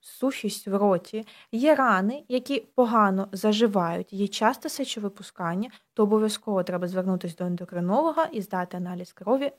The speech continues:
на глюкозу. Це перший момент. Якщо, м, брати жінку, якщо є порушення менструального циклу, і це не якась гінекологічна проблема,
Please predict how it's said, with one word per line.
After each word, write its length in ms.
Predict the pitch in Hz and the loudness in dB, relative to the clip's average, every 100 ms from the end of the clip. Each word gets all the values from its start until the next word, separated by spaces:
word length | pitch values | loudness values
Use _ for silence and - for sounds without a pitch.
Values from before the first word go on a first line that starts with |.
| _ | _
на 100 | 180 | -4
глюкозу. 540 | 196 165 - 180 185 - _ _ | -2 -4 -10 -18 -20 -20 _ _
Це 140 | 214 | -2
перший 440 | 214 185 - - 170 | 0 -4 -6 -16 -16
момент. 320 | 170 170 208 _ _ - - - 226 | -16 -16 -20 _ _ -20 -20 -20 -8
Якщо, 800 | 185 202 - - 240 277 359 349 320 - | -6 -4 -2 -2 2 6 6 4 -4 -4
м, 300 | 208 202 202 | 0 2 2
брати 300 | 202 214 214 | 2 0 -2
жінку, 520 | 196 220 190 - 285 320 _ _ _ 208 | -2 0 0 -2 -4 -6 _ _ _ -6
якщо 300 | 202 - 240 | -6 0 2
є 120 | 214 | 4
порушення 560 | 226 226 214 - 175 | 4 6 4 2 -6
менструального 720 | 170 180 - 208 190 175 170 170 | -4 -6 0 4 4 2 -6 -12
циклу, 540 | - 226 214 214 262 - _ | -2 0 0 -2 -2 -6 _
і 60 | 226 | -4
це 140 | 233 | 0
не 100 | 226 | 0
якась 340 | 240 240 202 185 | 0 2 0 2
гінекологічна 840 | 208 214 220 220 220 208 - 202 | 2 4 2 2 2 0 -2 -8
проблема, 560 | 208 220 214 226 254 | -6 -4 -2 -2 -4